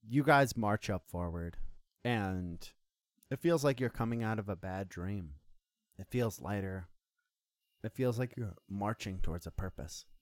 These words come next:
And once you reach level and start going just forward, not climbing, you see someone in front of you,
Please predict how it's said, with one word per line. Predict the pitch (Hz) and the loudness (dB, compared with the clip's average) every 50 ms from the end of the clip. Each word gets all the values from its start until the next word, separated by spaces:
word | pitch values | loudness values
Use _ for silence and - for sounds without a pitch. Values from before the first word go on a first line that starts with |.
| _ _ _ _ _ _ _ _ _ _ - - - - - _ _ - | _ _ _ _ _ _ _ _ _ _ -14 -12 -12 -14 -16 _ _ -8
And | 104 110 110 104 104 101 98 101 95 - - - - - _ _ _ - | -6 -4 -2 -2 -2 -4 -4 -6 -8 -10 -14 -20 -20 -20 _ _ _ -2
once | - 139 147 - - - | 0 2 4 4 4 2
you | 131 | 2
reach | 113 120 113 104 - - | 0 0 -2 -2 -4 -4
level | 98 98 110 123 120 104 85 90 | -2 -2 -2 -2 -2 -2 -4 -4
and | 82 82 | -4 -6
start | - - 87 87 - | -6 -6 -6 -6 -6
going | - 92 87 90 87 82 67 71 80 90 - - - - _ _ _ _ _ _ | -6 -6 -6 -6 -6 -8 -10 -8 -8 -8 -8 -8 -10 -20 _ _ _ _ _ _
just | - 104 101 - - | -8 -8 -8 -8 -8
forward, | - - 98 92 80 80 78 76 - | -6 -6 -6 -6 -6 -8 -12 -12 -12
not | 92 - - | -14 -14 -12
climbing, | - 101 87 90 85 78 73 - - - - - _ _ _ - | -10 -10 -8 -8 -8 -10 -12 -16 -20 -20 -20 -20 _ _ _ -6
you | 120 120 | -4 -2
see | 120 - 175 175 | 0 0 0 0
someone | - - 180 170 156 135 113 | 0 0 -2 -2 0 0 -2
in | 95 87 | -2 -4
front | - - 104 104 95 | -4 -4 -4 -2 -4
of | 80 78 | -6 -6
you, | 76 73 76 73 | -8 -10 -6 -2